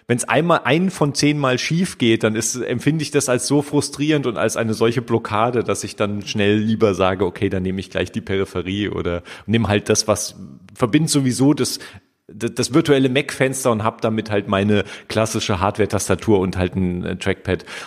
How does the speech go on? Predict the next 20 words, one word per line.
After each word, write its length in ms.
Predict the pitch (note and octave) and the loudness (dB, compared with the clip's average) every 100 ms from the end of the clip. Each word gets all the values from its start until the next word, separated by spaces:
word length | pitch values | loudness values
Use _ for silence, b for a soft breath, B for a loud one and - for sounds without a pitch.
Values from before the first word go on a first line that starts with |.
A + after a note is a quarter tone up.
| B | B
und 260 | F2+ F2+ | -6 -4
bin 160 | - F#2 | -2 -2
damit 380 | F2+ G2 G2 - | 0 2 0 -2
in, 200 | G2 G2 | -4 -2
in 280 | G#2+ G2+ G2+ | -2 0 2
Vision 200 | A#2+ A2+ | 2 2
O 80 | F#2+ | 2
S 160 | G2 | 2
halt 120 | G#2 | 0
perfekt 380 | - F#2+ G#2 - | 0 -4 -6 -8
unterwegs 460 | - F#2+ F#2+ A2 - | -6 -2 0 -2 -6
sozusagen 260 | - F#2+ | -6 -2
oder 160 | F#2 F#2+ | 0 2
so 160 | A#2+ D#3 | 4 4
unterwegs, 420 | B2 G#2 A2 - | 4 2 0 -4
wie 60 | |
ich's 120 | F#2 - | -6 -8
be-, 100 | F#2+ | -10
gewohnt 460 | F2+ E2 F2 F2+ | -6 -4 -4 -6
bin. 200 | - E2 | -12 -12